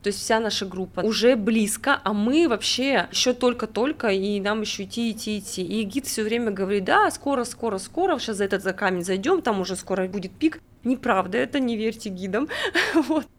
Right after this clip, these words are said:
Короче, семь часов прошло, я села, я попросила, говорю: "Всё, я не могу, я сяду. О, зарубай меня ледорубами, я сяду, мне нужно просто пореветь". Я села и ревела. И знаете, вот какое решение у меня принято было?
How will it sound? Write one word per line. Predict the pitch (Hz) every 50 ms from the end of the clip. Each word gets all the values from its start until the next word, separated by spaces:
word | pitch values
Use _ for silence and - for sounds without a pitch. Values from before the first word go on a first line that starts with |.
| - _ -
Короче, | - 269 269 285 277 - - 247 208 - - -
семь | - 240 240 233
часов | - - - - 220 214 -
прошло, | - 190 - - - 269 330 427 480 480 -
я | - 202 226 220
села, | 220 - - 214 185 185 196 233 330 392 -
я | - 240 214
попросила, | - 214 - - - - 233 220
говорю: | 208 214 214
"Всё, | - - 214
я | 220
не | 262 262
могу, | 233 214 185 170 180
я | 208 220
сяду. | - - 156 156 151 - - - - _ - _ -
О, | - 190 202 208 214
зарубай | 214 233 277 277 233 214 277 277 254
меня | 240 233 220 196 202
ледорубами, | 214 202 190 220 233 277 370 381 349 277 254 226
я | 208 208
сяду, | - - - 269 320 262 277
мне | 220 214 190
нужно | 202 220 247 220 220 185
просто | 190 190 190 214 - - 196
пореветь". | - - 208 202 202 196 180 151 143 139 - - - _ - - -
Я | 196 196
села | 214 208 - 294 339 349 285 254
и | 240
ревела. | 226 226 190 190 185 170 156 160 - -
И | 185
знаете, | 208 247 339 370 - 269
вот | 233 -
какое | - - - 233 220 202
решение | 196 190 - - 269 320 339 320 269
у | 233
меня | 220 208 202 196 190 185
принято | 190 - 202 208 202 202 196 - 185
было? | 180 170 180 175 170 165